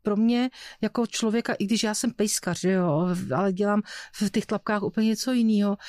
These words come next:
ale když si vzpomenu, měli jsme paní diabetičku, eh, bydlela v, v rodinném domku a její dcera bydlela na stejném pozemku a v jiném rodinném domku se s-, vlastně se svojí rodinou.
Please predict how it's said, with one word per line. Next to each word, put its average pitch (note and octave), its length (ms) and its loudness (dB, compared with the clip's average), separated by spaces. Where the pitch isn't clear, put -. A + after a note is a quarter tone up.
ale G#3 160 2
když G#3 140 0
si - 100 -2
vzpomenu, A3 640 0
měli G#3+ 220 2
jsme G3+ 320 0
paní A#3 420 2
diabetičku, G#3 960 0
eh, G3+ 60 0
bydlela G#3 800 2
v, F#3+ 360 -4
v F#3+ 40 0
rodinném G3 400 2
domku A3+ 500 2
a G3 160 2
její A3+ 220 2
dcera G#3+ 280 -2
bydlela G#3+ 360 2
na G3 120 2
stejném A#3 260 2
pozemku G3+ 400 0
a G#3 80 2
v G3 60 0
jiném G3+ 260 4
rodinném G3+ 400 2
domku G3 640 2
se F#3+ 160 2
s-, - 680 -2
vlastně G3 320 0
se F#3+ 220 0
svojí G#3+ 240 0
rodinou. F#3+ 340 0